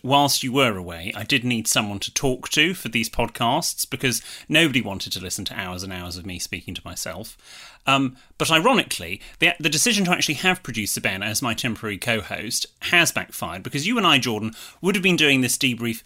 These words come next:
much sooner, way before Lorraine and This Morning and Granada Reports,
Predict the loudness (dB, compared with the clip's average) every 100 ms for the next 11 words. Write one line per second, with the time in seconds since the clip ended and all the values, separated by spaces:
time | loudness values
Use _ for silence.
0 | _ 2 2 4 4 4 2 0 -2 0
1 | 2 2 -2 -2 -2 0 -2 -2 -4 -6
2 | -2 -2 -2 -6 -8 -8 -8 -8 -8 -6
3 | -8 -10 -12 -14 -12 -6 -4